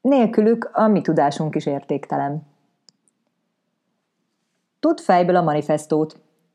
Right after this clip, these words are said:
Tételezzük fel, hogy a jelöltet tudja a különbséget a coach és tréner között, tételezzük fel azt is, hogy végigjárta azt az utat, aminek a következménye az az állapot, hogy ő egyszer csak agile trénerként ébredt fel.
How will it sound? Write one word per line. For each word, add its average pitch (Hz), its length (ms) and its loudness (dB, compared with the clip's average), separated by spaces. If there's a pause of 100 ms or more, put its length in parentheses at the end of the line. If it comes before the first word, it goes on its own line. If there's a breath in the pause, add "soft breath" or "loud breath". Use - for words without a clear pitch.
(880)
Tételezzük 151 580 2
fel, 190 420 2
hogy 254 220 2
a 269 40 4
jelöltet 185 500 2
tudja 175 300 0
a 151 40 -2
különbséget 233 680 2
a 147 120 0
coach 196 340 2
és 175 100 0
tréner 185 440 2
között, 180 440 0 (120)
tételezzük 160 560 2
fel 160 140 0
azt 180 240 2
is, 190 180 2
hogy 147 140 0
végigjárta 170 680 4
azt 185 320 0
az 170 120 0
utat, 175 480 2
aminek 165 280 0
a 156 60 -2
következménye 165 760 0
az 185 140 0
az 196 140 4
állapot, 185 580 2 (160)
hogy 233 160 4
ő 196 120 2
egyszer 247 360 2
csak - 260 -6
agile 151 320 0
trénerként 143 580 -2
ébredt 139 360 -2
fel. 143 420 -6